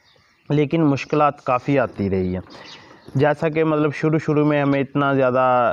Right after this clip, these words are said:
एक्सपीरियंस नहीं था, जिसमें हमने बकरियां मतलब out of season में cross करवाई। जो बच्चे मतलब दिसंबर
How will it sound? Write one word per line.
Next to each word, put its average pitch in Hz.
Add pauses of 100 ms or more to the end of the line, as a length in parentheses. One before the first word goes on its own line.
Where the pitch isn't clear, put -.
(200)
एक्सपीरियंस 139
नहीं 135
था, 139
जिसमें 139
हमने 135
बकरियां 127
मतलब 127
out 131
of 147
season 127
में 127
cross 120
करवाई। 113 (440)
जो 131
बच्चे 131
मतलब 131
दिसंबर 123